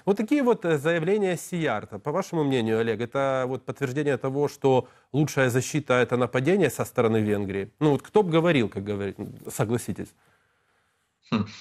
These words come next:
Speaker 2: Ну, это постоянная история, причём, знаете, у историков всегда есть шутка, что Венгрия является просто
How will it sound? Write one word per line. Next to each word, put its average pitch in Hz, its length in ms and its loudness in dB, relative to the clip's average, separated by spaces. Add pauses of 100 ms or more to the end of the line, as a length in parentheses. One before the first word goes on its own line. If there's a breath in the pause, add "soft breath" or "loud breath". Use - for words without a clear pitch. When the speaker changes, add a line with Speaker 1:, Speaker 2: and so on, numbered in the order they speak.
(100)
Speaker 2:
Ну, 147 120 6
это - 140 0
постоянная 92 580 -2
история, 131 320 -4
причём, 87 320 -8
знаете, 92 320 -4
у 90 240 0
историков 95 440 -2
всегда 92 240 -2
есть 92 120 0
шутка, - 240 -6
что 90 320 0 (300 loud breath)
Венгрия 95 400 2
является 92 440 0
просто 92 800 -2